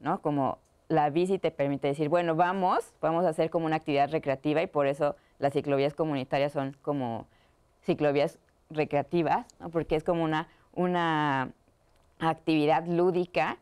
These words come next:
¿no? Y a partir de esto, pues, eh, estamos intentando acercar como a la gente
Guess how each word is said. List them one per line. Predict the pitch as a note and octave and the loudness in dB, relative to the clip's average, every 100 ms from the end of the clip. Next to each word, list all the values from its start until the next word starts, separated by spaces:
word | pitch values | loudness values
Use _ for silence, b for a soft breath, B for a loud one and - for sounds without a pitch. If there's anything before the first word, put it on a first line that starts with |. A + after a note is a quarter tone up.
| - | -8
¿no? | D#3+ | -2
Y | F3 | 0
a | D#3+ | 2
partir | D3 D#3 F3 D#3 | 0 0 -2 0
de | E3+ | 0
esto, | E3 - | 0 -2
pues, | G3+ D#3 - _ _ - | -2 -2 -4 _ _ -4
eh, | D3 - - | -4 -4 -4
estamos | D3 D#3+ D#3+ D#3+ | -2 0 0 -2
intentando | D3 C#3+ C3+ D3 C#3+ | -2 -2 -2 0 0
acercar | D3 B2+ - C3+ | -2 -2 -2 -4
como | C#3+ C#3 - b b | -4 -6 -8 b b
a | - E3+ | -2 2
la | B3+ | 2
gente | - D#3+ D3+ D3+ D3+ | 0 -4 -4 -4 -6